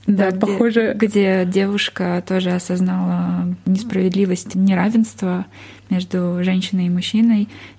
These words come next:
Speaker 2: и где она сбежала в Берлин в итоге, за чтобы заниматься музыкой.
Speaker 1: А наша героиня сбегает не в Берлин, она сбегает из Бруклина в Манхэттен в будущем.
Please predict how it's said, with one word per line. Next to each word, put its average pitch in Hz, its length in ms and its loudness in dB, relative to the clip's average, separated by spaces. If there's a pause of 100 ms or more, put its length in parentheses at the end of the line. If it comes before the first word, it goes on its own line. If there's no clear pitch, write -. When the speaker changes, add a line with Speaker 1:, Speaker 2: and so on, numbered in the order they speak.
(140)
Speaker 2:
и 180 420 0
где 180 140 2
она 175 180 0
сбежала 180 380 -2
в 180 60 -4
Берлин 185 340 0
в 175 100 -2
итоге, 180 320 0
за 170 80 -4
чтобы 180 280 -6
заниматься 175 420 -2
музыкой. 185 460 -2 (140)
Speaker 1:
А 202 160 0
наша 196 240 0
героиня 196 540 2
сбегает 185 720 -2
не 202 160 4
в - 20 -2
Берлин, 196 480 0
она 185 240 -2
сбегает 180 500 -4
из 185 120 -4
Бруклина 185 400 -4
в 175 40 -4
Манхэттен 180 560 -2
в 185 60 -2
будущем. 208 480 0